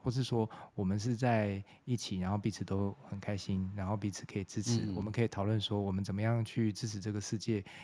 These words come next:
Speaker 1: 有更好的发展，支持身边人更，更多的人有更好的发展。这就是不同的感受嘛，
Speaker 2: 其-
Speaker 1: 不同的频率。
Speaker 2: 其实我在跟云伟老师聊天的过程当中，一直都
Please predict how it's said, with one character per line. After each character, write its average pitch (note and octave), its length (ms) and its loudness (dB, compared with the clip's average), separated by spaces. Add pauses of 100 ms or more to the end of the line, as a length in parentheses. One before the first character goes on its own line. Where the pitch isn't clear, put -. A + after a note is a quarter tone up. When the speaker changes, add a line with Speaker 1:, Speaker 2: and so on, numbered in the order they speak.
Speaker 1:
有 G2+ 120 -2
更 A2 140 0
好 F#2 120 -4
的 F#2 100 -6
发 F#2 220 -4
展， - 260 -8 (240)
支 A#2+ 140 -6
持 G2+ 180 -4
身 A2 160 -2
边 A2 140 2
人 G#2 160 -2
更， G#2+ 300 -2
更 A2+ 200 2
多 G#2+ 140 2
的 G2+ 80 -2
人 F#2 120 -4
有 F2+ 80 -6
更 G#2 140 -4
好 F2 140 -4
的 - 80 -8
发 G2+ 220 -10
展。 - 200 -12 (1000)
这 B2 80 0
就 A2 60 0
是 G2 100 -4
不 B2 140 0
同 G2+ 220 -2
的 G2+ 80 -8
感 - 260 -6
受 F#2 220 -2
嘛， - 160 -14
Speaker 2:
其- - 100 -16
Speaker 1:
不 - 100 0
同 G2+ 100 -2
的 F#2+ 40 -2
频 G2 60 -4
率。 - 20 0
Speaker 2:
其 - 60 -4
实 D#3+ 40 0
我 A2 140 6
在 G#2+ 180 4
跟 A2 340 2
云 G2 140 0
伟 G2+ 140 4
老 D2+ 160 2
师 - 160 -4
聊 D#2+ 160 2
天 E2+ 180 -2
的 D#2+ 80 0
过 E2 180 -4
程 D2 220 -4
当 C#2+ 200 -4
中， D#2 360 -6 (840)
一 C#3+ 120 0
直 - 480 -2 (140)
都 F2+ 600 0